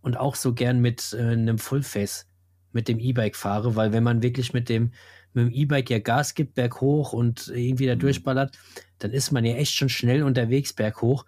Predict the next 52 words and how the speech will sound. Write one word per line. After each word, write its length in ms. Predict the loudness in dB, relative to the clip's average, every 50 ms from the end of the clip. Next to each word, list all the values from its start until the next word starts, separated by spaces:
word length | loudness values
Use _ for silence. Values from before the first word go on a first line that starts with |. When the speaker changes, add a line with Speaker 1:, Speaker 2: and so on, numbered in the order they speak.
| -16 -20 -20 -20 -20 _ -4
Speaker 1:
Und 120 | 0 2
wenn 120 | 2 4 4
man 160 | 4 2 2
dann 240 | 2 2 2 2 2
irgendwie 300 | 2 2 2 2 2 2
noch 120 | 2 2
ein 80 | 2 0
Fullface 600 | -2 -2 0 0 0 0 0 0 0 0 0 0
anhat, 300 | 0 0 2 2 2 2
finde 200 | 0 0 2 2
ich 80 | 2 2
das 160 | 0 0 0
Speaker 2:
Mhm. 60 | 0
Speaker 1:
immer 160 | 0 0 2 2
so 100 | 2 0
ein 60 | 0
bisschen 240 | 0 -2 -2 -4 -2
angsteinflößend, 840 | -2 -2 -2 -2 -4 -4 -4 -4 -4 -2 -4 -4 -2 -2 -4 -2
wenn 120 | -2 0 0
du 80 | 0
da 120 | 0 0 0
Leuten 340 | 2 2 2 0 0 0 -2
begegnest, 680 | 0 0 0 -2 -2 0 0 0 0 0 -2 -6 -8
äh, 180 | -6 -4 -2 0
Wanderern, 580 | 2 2 4 2 2 2 2 2 2 0 0 -4 _ -20 -20 -20 -20 -20 -20 -20 -20
Spaziergängern 760 | -12 -8 -6 -6 -4 0 0 2 2 2 2 2 2 2 2
Speaker 2:
Ja, 60 | 2
Speaker 1:
und 100 | 2 2
so 100 | 0 0
weiter, 300 | 0 2 2 4 4 2
Speaker 2:
total. 80 | 2 0 -4 -4
Speaker 1:
ist 200 | -4 -2 0 0
es 100 | 0 0
immer 200 | 2 2 2 4
so, 120 | 4 2
ey, 100 | 2 2
da 80 | 0 0
kommt 260 | 0 0 0 0 0
einer 260 | 0 2 2 2 2
angerauscht 600 | 2 2 2 2 0 0 0 0 0 0 0 -2
mit 140 | -2 -2 0
so 80 | 0 2
einem 320 | 2 4 4 4 2 0 -2 -6 -20 _ _ _
Helm, 340 | 0 2 2 4 4 4 4
man 180 | 4 4 4 2
sieht's 260 | 2 0 -2 -2 -2
Gesicht 380 | -2 0 2 0 0 0 0
nicht, 240 | 2 2 2 0 0
Fullface 560 | -2 0 2 2 2 0 0 0 0 0 0 -2
und 100 | -2 0
so 100 | 0 0
weiter. 240 | 0 0 -2 -2